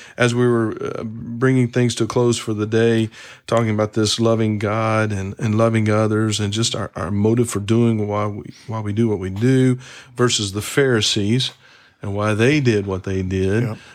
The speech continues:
Speaker 1: What, uh, you know, and it's a, and it's, you know, it's nothing new. It's
Speaker 2: No.
Speaker 1: what we all do. We all fall prey to it in, in our motivations. But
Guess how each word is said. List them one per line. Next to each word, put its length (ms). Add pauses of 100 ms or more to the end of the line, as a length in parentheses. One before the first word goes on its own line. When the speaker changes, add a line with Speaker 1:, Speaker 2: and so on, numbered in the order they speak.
(120)
Speaker 1:
What, 340
uh, 300 (500)
you 100
know, 300
and 280
it's 160
a, 60 (120)
and 140
it's, 380 (680)
you 140
know, 160
it's 160
nothing 560
new. 340 (220)
It's 180
Speaker 2:
No. 80
Speaker 1:
what 260
we 220
all 300
do. 420 (400)
We 120
all 160
fall 220
prey 300
to 340
it 180
in, 280
in 220
our 100
motivations. 800
But 300